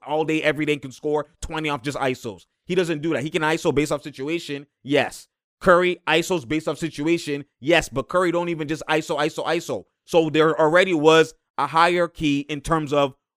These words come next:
who does what when, dependent on what we need, which is why you've seen K D was a two times final M V P. Anytime they needed a bucket, K D was the main iso bucket getter because no one competed with his iso buckets.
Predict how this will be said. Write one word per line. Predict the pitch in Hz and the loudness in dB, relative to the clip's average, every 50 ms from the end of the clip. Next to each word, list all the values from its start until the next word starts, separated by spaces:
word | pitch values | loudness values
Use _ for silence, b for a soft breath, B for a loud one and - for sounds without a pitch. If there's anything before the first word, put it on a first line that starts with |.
| _ _ | _ _
who | - 196 208 196 175 | -6 -4 -2 -2 0
does | 139 165 156 151 120 | 2 2 2 2 0
what | 123 139 170 165 156 - - _ - | 2 4 4 4 4 2 -2 _ -10
when, | 104 127 165 175 170 160 147 | -2 0 2 2 2 2 0
dependent | 135 139 - - 160 160 165 156 156 151 151 | -2 -2 -2 -2 -2 -2 -2 -4 -4 -4 -2
on | 151 147 143 139 143 147 _ _ _ _ - | -2 0 0 0 -2 -4 _ _ _ _ -2
what | 127 160 156 151 | 0 0 2 2
we | 156 160 143 | 0 -2 -2
need, | 147 165 170 156 123 98 80 _ _ - | -2 -4 -4 -4 -6 -8 -10 _ _ -10
which | 131 147 - | -10 -8 -8
is | 170 131 139 | -8 -6 -4
why | 151 151 | -4 -4
you've | 151 143 131 | -4 -4 -6
seen | - 170 170 156 139 | -6 -6 -6 -6 -4
K | - 160 156 151 | -2 -2 0 0
D | 151 151 | 0 -2
was | 147 131 139 | -4 -6 -10
a | 135 | -12
two | - 156 | -12 -10
times | 151 151 143 143 - | -6 -6 -6 -4 -2
final | 156 147 147 143 143 | -2 -2 -2 -4 -6
M | 139 | -6
V | 135 143 | -8 -8
P. | - - 170 170 170 165 b b b | -6 -4 -4 -4 -4 -6 b b b
Anytime | b 143 151 135 165 151 139 | b -6 -2 0 0 0 0
they | 139 143 | -2 -4
needed | 147 147 135 120 | -2 -2 -2 -4
a | 107 | -2
bucket, | 98 156 175 185 - - 143 139 - - _ _ _ _ _ _ _ _ | 2 2 2 2 2 2 2 2 0 -2 _ _ _ _ _ _ _ _
K | - - 165 165 160 | -6 -4 -4 -4 -4
D | 165 165 165 | -4 -4 -4
was | 151 147 160 151 110 | -2 0 -2 0 0
the | 151 139 | -2 -2
main | 127 127 143 160 175 175 175 - - | -2 -4 -4 -4 -4 -4 -6 -8 -6
iso | 151 165 175 175 - - 175 151 135 | -4 -4 -4 -4 -2 -2 -2 -2 0
bucket | 147 170 165 175 156 127 | -2 -2 -2 -4 -6 -4
getter | 123 160 165 165 147 | -2 0 0 0 0
because | 143 147 - 147 139 139 131 _ _ _ _ | -2 -2 -2 -2 -2 -2 -2 _ _ _ _
no | - 143 165 | -4 -2 0
one | 175 170 170 170 | 0 0 -2 -4
competed | - 156 131 - - 175 180 170 160 147 | -4 -6 -6 -6 -4 -2 -2 0 -2 -2
with | 131 147 151 | -2 -4 -4
his | 151 127 - | -4 -4 -4
iso | - 165 170 170 - 170 139 123 | -4 -4 -4 -2 -2 -4 -2 0
buckets. | 165 190 185 - 127 107 - | 0 0 0 -2 -6 -10 -12